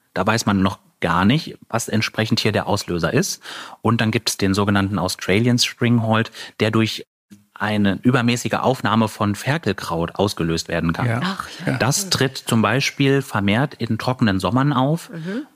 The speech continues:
Speaker 1: Dann kommt es hier vermehrt zu einem, ja, zu einer Aufnahme dieser Pflanze durch die Pferde auf der Weide.
Speaker 3: Ja.
Speaker 1: Und, ähm, dann können solche Symptome auftreten.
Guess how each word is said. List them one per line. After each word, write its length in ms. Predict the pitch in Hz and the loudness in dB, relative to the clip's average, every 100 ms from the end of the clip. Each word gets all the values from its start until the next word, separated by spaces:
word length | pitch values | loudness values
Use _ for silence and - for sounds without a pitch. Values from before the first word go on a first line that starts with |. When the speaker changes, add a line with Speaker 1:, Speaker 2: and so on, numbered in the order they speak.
| _ | _
Speaker 1:
Dann 380 | 104 104 104 104 - - | -4 0 2 2 -2 -6
kommt 220 | 117 113 | -4 -2
es 80 | - | 0
hier 140 | 107 | -2
vermehrt 480 | 95 101 104 107 - - | 0 2 2 0 -4 -8
zu 200 | - 104 | 0 2
einem, 340 | 101 95 95 - _ _ - | 4 2 -2 -6 _ _ -8
ja, 120 | - | -4
zu 100 | - | 0
einer 160 | 85 | 0
Aufnahme 440 | 92 107 131 143 139 | 0 0 0 2 2
dieser 200 | 135 135 | 0 -4
Pflanze 640 | - 117 139 - 170 170 - _ | -2 0 2 2 -2 -2 -12 _
durch 240 | 101 113 | 0 0
die 100 | - | 0
Pferde 280 | 107 113 127 | -2 0 0
auf 140 | 101 - | -4 -4
der 140 | 92 | -2
Weide. 340 | 92 104 151 214 - - | 2 2 2 -2 -12 -10
Speaker 3:
Ja. 300 | 170 160 190 | -10 -10 -6
Speaker 1:
Und, 420 | 113 110 101 101 | 0 2 2 0
ähm, 240 | - - 101 | -6 -6 0
dann 200 | 101 110 | 2 2
können 260 | 120 117 | 4 4
solche 240 | 110 110 117 | 4 2 2
Symptome 480 | 104 101 113 101 - | 2 2 2 2 0
auftreten. 500 | 95 - - 82 | -2 -4 -8 -10